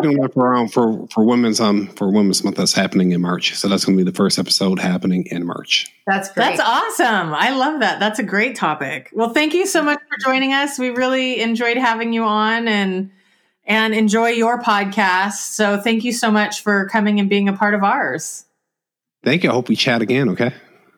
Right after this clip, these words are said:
Speaker 3: All right. Thanks so much.
Speaker 1: Uh-huh. Bye.
Speaker 3: And for our listeners, if you have questions for us to answer on the show, uh, please email us at that witch life podcast at gmail dot com.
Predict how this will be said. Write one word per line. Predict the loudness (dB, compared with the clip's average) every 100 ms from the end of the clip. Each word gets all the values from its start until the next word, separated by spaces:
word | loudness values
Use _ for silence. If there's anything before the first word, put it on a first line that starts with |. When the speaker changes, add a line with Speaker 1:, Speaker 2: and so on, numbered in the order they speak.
| _
Speaker 3:
All | 0
right. | 0 0 0
Thanks | -2 -2
so | 0
much. | 0 0 -2 -8 -16 _ _ _ _ _ _
Speaker 1:
Uh-huh. | 0 2 0 -4 _ _ _ _ _ _ _
Bye. | -2 0 2
Speaker 3:
And | 0 0 -2
for | 0
our | 0 0
listeners, | 0 -2 -2 0 0 0 -4 -4 -2
if | -2 0
you | 0 0
have | 2 0 -2 -2
questions | -2 -2 -2 -4 -4 -6
for | -4 -2
us | 0 -2 -4
to | -2
answer | -2 0 0
on | 0
the | 0
show, | 0 2 2 0 -2 -8 -18 -10 -2
uh, | 0
please | 0 -2 -2
email | -2 0 2
us | 2 0 -2
at | -2
that | 0 0
witch | 0 0
life | 0 0 0
podcast | -2 0 0 0 0
at | -2 -2
gmail | -2 0 2 0
dot | 0 -2
com. | -2 -2 0 0 -2 -4